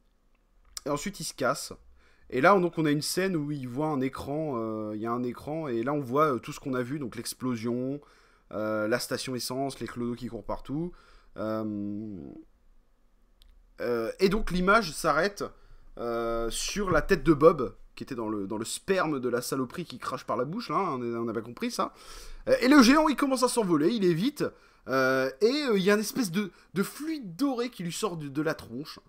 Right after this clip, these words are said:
hein. Ok, pourquoi pas. Euh, ça fait une boule. <laughs> C'est génial, hein.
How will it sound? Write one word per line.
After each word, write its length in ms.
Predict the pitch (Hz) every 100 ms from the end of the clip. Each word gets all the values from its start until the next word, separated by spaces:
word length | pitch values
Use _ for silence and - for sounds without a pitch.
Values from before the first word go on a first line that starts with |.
| -
hein. 140 | 98 - _ _ _ _ _ - - - _ _
Ok, 260 | 139 - 120 -
pourquoi 320 | 135 - 120
pas. 340 | 117 127 - - _ _ -
Euh, 600 | 110 110 113 110 110 92
ça 260 | - - 233
fait 120 | -
une 140 | 226 160
boule. 380 | 127 185 139 - _ -
<laughs> 920 | - 403 - 440 - - - - -
C'est 180 | - 165
génial, 320 | 151 196 143
hein. 60 | 120